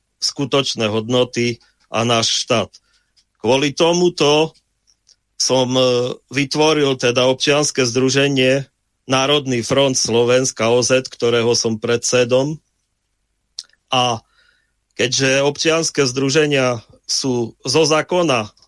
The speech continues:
apolitické, naše ciele nášho združenia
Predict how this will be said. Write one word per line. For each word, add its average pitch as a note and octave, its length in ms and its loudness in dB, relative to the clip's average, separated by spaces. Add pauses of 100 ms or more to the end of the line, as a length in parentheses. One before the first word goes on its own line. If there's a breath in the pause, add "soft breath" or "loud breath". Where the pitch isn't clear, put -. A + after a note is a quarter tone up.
apolitické, C3 1040 -2 (880)
naše C3+ 320 -2
ciele E3 480 2
nášho C3+ 340 -2
združenia C#3 840 -2